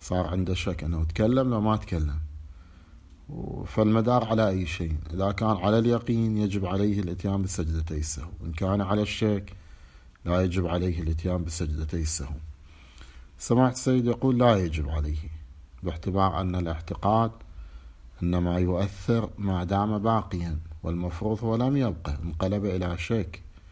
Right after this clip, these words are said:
<clears throat> فالمدار على حالته الفعلية، وهذا تقدم في مسألة سابقة أن المدار عندما تتغير الحالة النفسية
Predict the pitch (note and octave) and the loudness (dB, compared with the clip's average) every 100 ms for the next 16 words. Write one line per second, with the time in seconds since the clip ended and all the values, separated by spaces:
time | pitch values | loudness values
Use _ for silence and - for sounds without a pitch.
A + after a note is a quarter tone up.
0 | - - - - - - - - - - | -20 -20 -20 -20 -20 -20 -4 0 0 0
1 | G2 D#2+ D2+ G2 F#2 F2 E2+ D#2+ D#2+ E2+ | -4 -4 -2 0 0 0 -2 -4 -4 -6
2 | F2 D#2 - - - F#2 F#2+ F2+ G#2 A#2 | -8 -10 -12 -14 -14 -8 -6 0 4 4
3 | A2 G#2 G2 G2 F#2+ G#2+ - A#2+ A#2 - | 2 -2 0 0 0 0 -2 -2 -2 -2
4 | G2+ A2 B2+ D#2+ E2 - - - F#2+ G2+ | -2 -2 -2 -4 -6 -10 -12 -4 -2 -2
5 | G#2+ A#2+ G2+ E2 D#2+ E2 F#2 F#2 E2+ G2 | 0 -2 0 -4 -2 -2 -2 -2 -2 -4
6 | A2 - - - - - - - - - | -4 -8 -20 -20 -20 -20 -20 -20 -10 -4
7 | F#2 F2 E2+ F2 G#2 A2+ F#2+ F2 F2 F2 | -2 -2 -4 -2 0 2 0 -2 -2 -2
8 | F2+ G2 A2+ C3 C3+ - - - - - | 0 2 2 0 -4 -12 -20 -20 -18 -8
9 | F2 F#2 F2+ F2+ E2 D#2 F2 A2 A2 G2+ | -4 -2 -2 -2 -4 -4 2 2 2 2
10 | F2+ E2+ D#2 - F2+ F2+ F2 E2+ E2 D#2+ | 0 -2 -4 -4 -2 -2 -2 -4 -4 -4
11 | - F2+ F#2+ A2 A#2+ | -4 0 0 0 -2